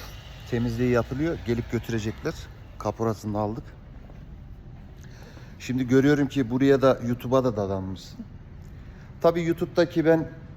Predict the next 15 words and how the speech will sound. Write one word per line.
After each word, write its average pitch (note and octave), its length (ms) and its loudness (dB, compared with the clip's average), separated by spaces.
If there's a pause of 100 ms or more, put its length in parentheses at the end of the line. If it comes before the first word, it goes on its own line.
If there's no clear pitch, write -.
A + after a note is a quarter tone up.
(220)
yorumların, C#3 760 4 (360)
yorumlardan, C3+ 680 4 (320)
herkesin C3 460 2
yorumlarından C3 600 2
haberim B2 520 2
var. - 220 -2 (600)
Şimdi A2+ 200 -4
oraya B2+ 360 6
yazmışsın C3 520 2
ya, C#3 220 2 (1300)
"Kötü B2+ 260 0
yorum C3 260 6
yapmayın, C3+ 500 4
bu A2+ 100 4
adam A#2 300 4